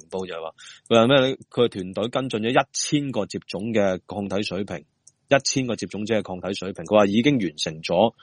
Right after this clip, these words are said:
對一百名打針者嘅初步分析。咁佢就話呢，顯示接種復必泰嘅人呢，體內嘅抗體水平呢，遠高於喎，係要 substantially high 啊，定打呢一個科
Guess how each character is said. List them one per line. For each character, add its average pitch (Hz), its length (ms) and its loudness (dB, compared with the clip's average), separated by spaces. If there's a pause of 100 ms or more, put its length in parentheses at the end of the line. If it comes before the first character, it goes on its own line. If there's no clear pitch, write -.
(220)
對 113 140 6
一 117 60 4 (260)
百 123 200 6
名 85 260 -14
打 90 160 -6
針 123 260 -6
者 110 100 -4
嘅 107 120 -2
初 117 180 -6
步 92 140 -10
分 113 200 -10
析。 113 120 0 (880)
咁 143 140 -4
佢 135 120 0
就 117 160 2
話 107 160 2
呢， 139 220 -2 (240)
顯 123 240 -4
示 120 180 -6
接 113 160 -6
種 117 180 -10
復 95 220 -12
必 127 80 -4
泰 107 200 -4
嘅 101 100 -2
人 87 200 -4
呢， 104 200 -4
體 - 140 -6
內 104 380 0
嘅 98 160 -2
抗 98 640 -10
體 101 120 -2
水 113 180 -2
平 85 120 -8
呢， 104 100 -4
遠 120 420 4
高 160 240 6
於 151 160 4
喎， 113 260 2 (440)
係 117 220 0
要 131 60 4
substantially 143 840 -2
high 135 440 -2
啊， 78 60 -18 (540)
定 107 240 -4
打 104 300 2
呢 147 80 0
一 139 120 0
個 113 200 -2
科 131 160 -6